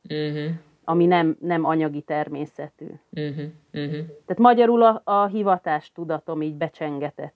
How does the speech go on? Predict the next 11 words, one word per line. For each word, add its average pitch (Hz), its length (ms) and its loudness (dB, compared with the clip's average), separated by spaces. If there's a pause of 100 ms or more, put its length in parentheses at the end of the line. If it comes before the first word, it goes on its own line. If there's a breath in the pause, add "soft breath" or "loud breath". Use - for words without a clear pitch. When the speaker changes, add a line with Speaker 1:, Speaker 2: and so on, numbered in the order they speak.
(100)
Speaker 2:
másfél 151 580 -6
év - 160 -6
után, 202 380 -2
és 180 160 -4
akkor, 170 460 0
akkor 165 480 -4 (280)
visszakanyarodtam 160 880 -4
igazából 165 520 0
egy 160 160 -4
civil 151 340 -2
szervezethez. 156 1080 -6